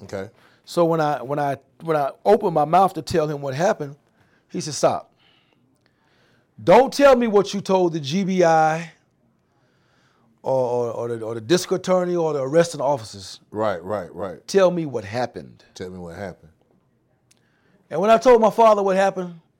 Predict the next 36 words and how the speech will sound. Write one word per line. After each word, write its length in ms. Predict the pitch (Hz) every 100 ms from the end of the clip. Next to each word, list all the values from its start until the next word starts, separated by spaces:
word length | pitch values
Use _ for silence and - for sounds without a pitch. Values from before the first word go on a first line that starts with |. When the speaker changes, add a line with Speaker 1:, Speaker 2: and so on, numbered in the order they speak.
| _ _ _ _ _ -
Speaker 2:
he 120 | 180
said, 180 | 170 160
"If 140 | 151
you've 220 | 233 285
told 320 | - 269 262
me 60 | 262
the 80 | 262
truth, 480 | - 302 127 - _ _
Speaker 1:
Yes. 420 | - 113 85 _ _ _ _ _ _ _ _ _ _ _ _ _ _ _ _ 208 190 _ _ _ _ _ _ _ _ 226 _ _ _ _ _ _ _ _ _
Speaker 2:
then 140 | 139 147
I'm 100 | 151
okay 220 | 156 160
with 160 | 127 101
that." 200 | 85 69 _ _ _ _ _ _ _ _ _
Speaker 1:
Wow. 460 | 87 95 78 71 _ _ _
Speaker 2:
He 120 | -
said, 160 | 175 190
"Because 220 | 175 185
I 160 | 170 190
would 160 | 196
rather 240 | 185 202 190
visit 500 | 143 226 247 240 -
you 100 | 208
here 440 | 190 233 190 156 - _ _
in 80 | 165
the 60 | 170
county 340 | - 175 165
jail 500 | 151 175 143 92 73 _ _ _ _ _ _ _ _ _ _ _ _ _ _ -
than 120 | 127
have 120 | 123
to 80 | 123
bring 200 | 120 120
flowers 400 | - 143 113 104
to 100 | 107
your 140 | 101
grave." 400 | 98 95 78 62